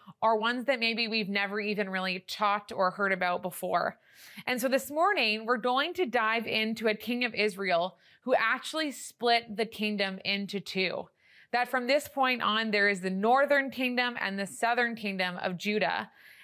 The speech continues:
And so it's not the greatest time in Israel's history. They go from being a united group to being divided, and there is much conflict and things after this. And it was after this division that they were actually divided for more than two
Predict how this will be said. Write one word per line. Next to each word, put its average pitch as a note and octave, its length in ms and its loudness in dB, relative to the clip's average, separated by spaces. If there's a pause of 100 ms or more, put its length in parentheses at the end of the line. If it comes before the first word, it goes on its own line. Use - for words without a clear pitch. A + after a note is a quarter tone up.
And A3+ 160 0
so A#3+ 140 4
it's A#3 180 2
not C4 280 0
the E4 80 2
greatest G#3+ 480 0
time F#3+ 240 -2
in F#3 100 -4
Israel's F#3 440 0
history. F3+ 460 -4
They F#3+ 140 0
go G3+ 160 0
from G#3 220 -6
being G3 400 -2
a F#3 120 0
united A3+ 840 0 (280)
group A#3 380 -2
to A3 140 -6
being G#3+ 340 0
divided, G3+ 760 0
and F#3+ 300 -4
there F#3 160 2
is F3 280 -2
much G3+ 360 -4
conflict G3+ 640 0
and F#3+ 140 -8
things F#3 240 -4
after F3+ 340 -2
this. - 400 -4 (480)
And A#3+ 140 -2
it - 20 2
was C4 240 4
after C#4+ 400 2
this B3+ 220 2
division G3 680 0
that G3 140 0
they G#3 140 2
were G3+ 100 2
actually A3+ 380 0
divided F#3+ 560 0
for G#3 140 -4
more F#3+ 200 -2
than F3+ 280 -4
two A#3 500 -2